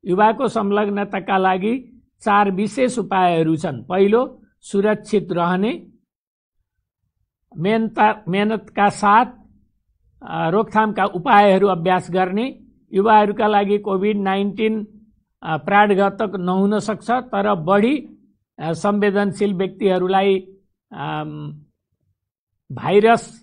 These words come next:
सारिदिन सक्नुहुन्छ। विशेष गरी आफ्नो परिवार तथा समुदायमा भएका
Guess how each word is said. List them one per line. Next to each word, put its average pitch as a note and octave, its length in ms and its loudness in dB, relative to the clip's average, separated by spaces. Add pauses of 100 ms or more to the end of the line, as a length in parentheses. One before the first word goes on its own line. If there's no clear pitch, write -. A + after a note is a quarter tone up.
(200)
सारिदिन G3+ 560 0
सक्नुहुन्छ। F#3+ 600 -4 (720)
विशेष G#3 400 -4
गरी G#3 240 -2
आफ्नो F#3+ 360 -2
परिवार G3+ 600 0
तथा G3 300 0
समुदायमा F#3 760 -2
भएका E3 400 0